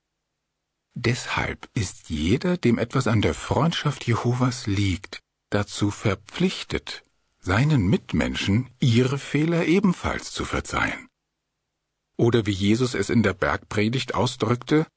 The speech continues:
„Wenn ihr den Menschen ihre Verfehlungen vergebt, wird euer himmlischer Vater auch euch vergeben.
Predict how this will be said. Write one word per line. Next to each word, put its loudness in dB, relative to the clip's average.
„Wenn -2
ihr 2
den 4
Menschen 4
ihre 2
Verfehlungen 2
vergebt, -4
wird 0
euer 2
himmlischer 0
Vater 0
auch -2
euch 0
vergeben. -4